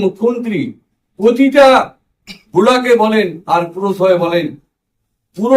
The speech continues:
টাকা দেয় এবং এলাকা উন্নয়নের জন্য, বাধা দেওয়ার জন্য নয়, সমস্ত কিছু মানুষের জন্য। তাই মানুষের সরকার, মানুষের কাজের জন্য।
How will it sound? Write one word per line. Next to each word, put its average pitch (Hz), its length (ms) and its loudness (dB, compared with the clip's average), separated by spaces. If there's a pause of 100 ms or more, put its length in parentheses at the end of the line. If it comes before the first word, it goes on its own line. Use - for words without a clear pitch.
(140)
টাকা 175 260 0
দেয় 214 180 4 (280)
এবং 160 140 -2 (220)
এলাকা 147 220 -2 (100)
উন্নয়নের 175 520 -2
জন্য, 127 160 -4 (580)
বাধা 165 300 4
দেওয়ার 151 260 2
জন্য 123 140 -8 (160)
নয়, 139 180 0 (320)
সমস্ত 214 300 -6 (120)
কিছু 156 160 -6 (100)
মানুষের 156 360 -4
জন্য। 123 160 -6 (460)
তাই 143 120 -2 (120)
মানুষের 202 340 -2
সরকার, 143 220 -4 (120)
মানুষের 156 300 -8
কাজের 120 260 -6
জন্য। 107 140 -10